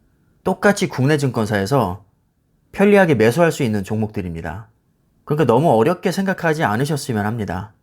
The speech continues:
일단 에스앤피 오백은 미국에 상장된 오백 개 기업, 나스닥 백은 기술주 중심의 약 백사 개 기업,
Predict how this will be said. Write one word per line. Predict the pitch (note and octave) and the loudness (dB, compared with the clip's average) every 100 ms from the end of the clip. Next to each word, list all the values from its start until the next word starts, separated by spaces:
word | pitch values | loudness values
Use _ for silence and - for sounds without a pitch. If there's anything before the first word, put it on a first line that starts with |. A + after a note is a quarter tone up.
| _ _ _ _ _ _ - | _ _ _ _ _ _ -6
일단 | C3+ E3+ | 0 2
에스앤피 | A#2 - G3+ F#3+ | 2 2 0 2
오백은 | C3+ A#2+ - A#2 B2 G#2 G#2 | 2 4 2 2 0 -2 0
미국에 | B2+ D#3+ D#3+ | 0 2 -2
상장된 | D#3 C#3+ C3+ C3 B2+ D3 C3 | 0 0 0 -2 0 0 0
오백 | B2 D#3+ D#3 | 0 0 0
개 | A#2 | -2
기업, | F#2+ F2+ - _ - | -2 -4 -6 _ -4
나스닥 | G#2+ A#2 C3 B2+ | -2 -2 0 -2
백은 | A#2+ G#2 A#2+ D3+ C#3 | -2 -6 -6 -8 -10
기술주 | - B2 D#3 D3 C#3 | -10 -8 -8 -8 -6
중심의 | B2 A2 A#2 B2+ D#3 - A2+ | -6 -6 -2 0 -2 0 -2
약 | G#2+ - | -2 -4
백사 | A#2 - C#3+ D3+ | -8 -6 -4 -2
개 | C#3 | -2
기업, | G2+ G2 C3+ - | -4 -4 -6 -8